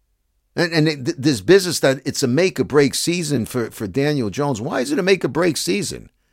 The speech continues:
Yeah, we wanna see improvement. You wanna see improvement across the board. I wanna see improvement with everybody on the entire roster, including the coaches, G Ms, and everybody.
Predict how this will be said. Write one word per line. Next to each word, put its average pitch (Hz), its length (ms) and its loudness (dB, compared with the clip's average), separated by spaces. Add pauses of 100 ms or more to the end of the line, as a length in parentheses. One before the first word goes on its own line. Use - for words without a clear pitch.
(960)
Yeah, 233 120 10
we 147 140 10
wanna 143 240 6
see 131 200 4
improvement. 151 600 6
You 135 80 4
wanna 147 200 4
see 160 160 0
improvement 156 540 2 (140)
across 165 380 6
the 156 100 0
board. 165 400 6
I 123 80 4
wanna 165 220 4
see 156 160 2
improvement 156 540 2 (200)
with 147 180 6
everybody 156 500 6
on 156 160 4
the 156 100 2
entire 156 400 4
roster, 170 480 4 (240)
including 156 460 4
the 151 100 2
coaches, 165 560 6
G 160 220 2
Ms, 165 240 4
and 185 100 6
everybody. 156 540 4